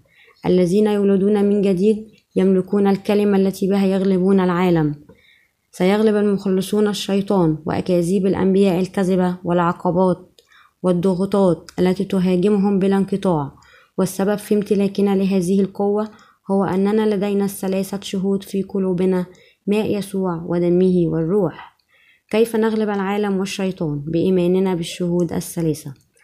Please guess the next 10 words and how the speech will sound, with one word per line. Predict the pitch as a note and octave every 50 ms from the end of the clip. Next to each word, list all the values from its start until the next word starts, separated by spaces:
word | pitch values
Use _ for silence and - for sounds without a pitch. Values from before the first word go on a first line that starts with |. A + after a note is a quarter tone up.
| _ _ _ _ -
نستطيع | F3+ E3+ - F#3+ F3+ - A3+ A#3 A3 G#3+
أن | A3 G#3
نغلب | G#3 G#3 G#3+ G#3 G#3 G3
الشيطان | G3 - - F#3 F#3 F3+ - G3 G3+
والعالم | G3+ G3 F#3+ F3+ F3 F#3 G3 G3+ G#3+ G#3+
لأننا | G#3+ G3+ - - F#3 F#3 F#3+ F#3+ F#3+ G3 G3 G3 G3 - F#3+
نؤمن | G3 F#3 F3+ G3+ G3 G3 G3 F#3
بالروح | F#3 F#3+ F3+ E3+ F#3 F#3+ F#3+ - -
والماء | F#3 F3+ F3+ F#3 F#3+ F#3+ F3
والدم. | F3+ F#3+ F#3 E3 E3 F#3 E3+ D#3+ D3+ D#3